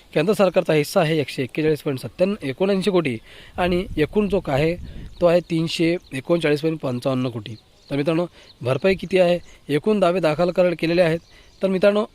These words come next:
नैसर्गिक आपत्तीसाठी एक लाख सत्तर हजार तीनशे एक्कावन्न, भरपाई जी आहे, एक लाख पंचेचाळीस हजार तीनशे बेचाळीस. काढणी पश्चात जे भरपाई देण्यात आलेली आहे, अ, नुकसान झालेलं आहे, ते आहे तेरा हजार सहाशे त्र्याऐंशी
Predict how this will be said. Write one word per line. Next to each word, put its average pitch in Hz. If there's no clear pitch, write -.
नैसर्गिक 196
आपत्तीसाठी 180
एक 180
लाख 170
सत्तर 180
हजार 160
तीनशे 143
एक्कावन्न, 180
भरपाई 202
जी 196
आहे, 190
एक 175
लाख 165
पंचेचाळीस 151
हजार 165
तीनशे 135
बेचाळीस. 131
काढणी 147
पश्चात 190
जे 190
भरपाई 151
देण्यात 175
आलेली 165
आहे, 175
अ, 135
नुकसान 147
झालेलं 175
आहे, 175
ते 190
आहे 185
तेरा 165
हजार 170
सहाशे 139
त्र्याऐंशी 139